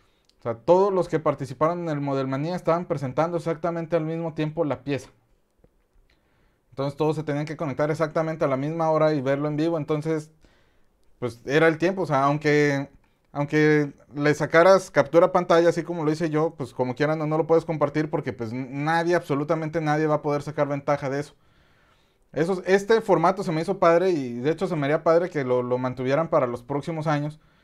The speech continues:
Porque luego pues se presta esto, te dan dos, tres días para que cuando tengas chance vayas y presentes el examen y de repente pues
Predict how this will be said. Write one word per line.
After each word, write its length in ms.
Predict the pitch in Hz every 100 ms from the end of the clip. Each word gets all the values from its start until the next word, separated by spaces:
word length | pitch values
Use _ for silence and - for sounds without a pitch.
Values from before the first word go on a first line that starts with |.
| _ _ _
Porque 600 | 131 131 131 139 135 143 143
luego 300 | 147 160 190
pues 100 | 180
se 80 | 147
presta 300 | 165 160 190
esto, 180 | 185 -
te 80 |
dan 220 | 139 160 170
dos, 180 | 175
tres 200 | 180 185
días 300 | 170 170 175
para 220 | - 156 131
que 140 | 123
cuando 240 | 135 131
tengas 240 | 123 151 165
chance 280 | 170 156 165
vayas 380 | 151 147 151
y 60 | 147
presentes 380 | 123 120 139 147
el 100 | 151
examen 420 | 143 147 143 147
y 100 | 127
de 100 | 117
repente 420 | 113 113 131 131
pues 320 | 147 123 104